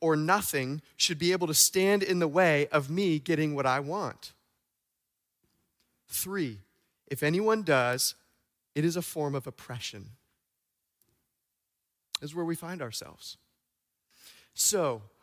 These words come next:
when we say, "Actually, <laughs> sorry to say it, but your desires, your emotions, your sexual inclin-, inclinations are not Lord, but Jesus is,"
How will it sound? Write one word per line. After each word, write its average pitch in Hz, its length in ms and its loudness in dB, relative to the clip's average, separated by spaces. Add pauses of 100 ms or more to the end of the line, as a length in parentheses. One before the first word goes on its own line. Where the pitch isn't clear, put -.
(100)
when 160 220 2
we 208 160 2
say, 160 380 6
"Actually, 151 600 0 (640)
<laughs> - 600 -8
sorry 175 300 -6
to 143 80 2
say 180 260 6
it, 143 120 4
but 143 140 -2
your 156 120 -2
desires, 147 880 2 (680)
your 156 200 -2
emotions, 147 960 0 (600)
your 175 180 0
sexual 180 480 4
inclin-, 165 500 0 (140)
inclinations 160 760 0
are 147 140 0
not 139 360 2
Lord, 127 360 -6 (280)
but 147 200 6
Jesus 175 720 2
is," 123 500 0